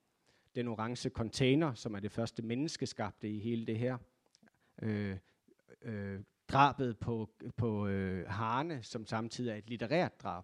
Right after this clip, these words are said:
fordi det er, øh, et drab på Hassel og Fømmer, som er noget, jeg har fundet i litteraturen. Øhm,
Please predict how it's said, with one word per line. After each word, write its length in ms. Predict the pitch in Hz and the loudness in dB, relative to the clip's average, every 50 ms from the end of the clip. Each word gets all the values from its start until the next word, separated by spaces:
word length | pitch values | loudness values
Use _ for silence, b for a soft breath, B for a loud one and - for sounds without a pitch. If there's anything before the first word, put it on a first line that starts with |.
| - - | -12 -14
fordi 260 | - 107 104 104 95 | -14 -12 -12 -10 -8
det 160 | 98 101 101 | -8 -6 -6
er, 80 | 90 80 82 | -6 -6 -8
øh, 520 | - 92 - 90 92 98 92 80 90 95 | -8 -10 -10 -10 -10 -12 -12 -12 -10 -10
et 140 | 98 95 _ | -10 -12 _
drab 260 | - 113 113 110 104 | -6 -6 -6 -6 -6
på 180 | - - 107 107 | -10 -10 -8 -6
Hassel 360 | 104 87 120 120 - - 120 | -2 0 0 0 0 0 -4
og 60 | 104 | -4
Fømmer, 280 | - - 131 123 117 104 | -2 -2 -2 -2 -2 -6
som 200 | 101 - 101 95 | -8 -8 -8 -8
er 100 | 104 101 b b b b b | -8 -10 b b b b b
noget, 140 | 117 117 117 | -4 -2 -2
jeg 80 | 117 | -2
har 60 | 113 | -2
fundet 260 | 107 - 117 113 117 117 | -4 -4 -2 2 2 2
i 40 | |
litteraturen. 640 | 113 110 110 107 98 101 - - - - - - 110 107 B B B B B B B B B B - | 4 2 0 0 -2 -2 -2 0 0 0 2 0 -2 -4 B B B B B B B B B B -6
Øhm, 560 | - 113 107 107 101 95 101 95 92 101 110 | -4 -2 -2 -2 -4 -6 -8 -10 -12 -14 -16